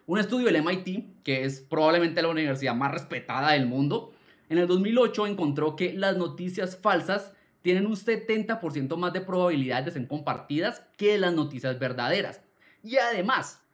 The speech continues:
las noticias verdaderas tardan seis veces más en llegar al mismo número de personas.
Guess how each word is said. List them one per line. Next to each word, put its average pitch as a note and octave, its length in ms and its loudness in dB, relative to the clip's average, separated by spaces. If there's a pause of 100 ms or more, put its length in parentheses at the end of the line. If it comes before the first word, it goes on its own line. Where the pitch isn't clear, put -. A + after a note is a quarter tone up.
(180)
las G#3+ 240 4
noticias G#3 640 0
verdaderas A3 800 0
tardan G#3 340 0
seis A3 400 -2
veces A3 360 0
más F#3+ 300 0
en G#3 100 -4
llegar C#3 260 2
al D#3+ 160 0
mismo F3 340 -2
número B2+ 380 -2
de B2+ 80 0
personas. C#3+ 500 -2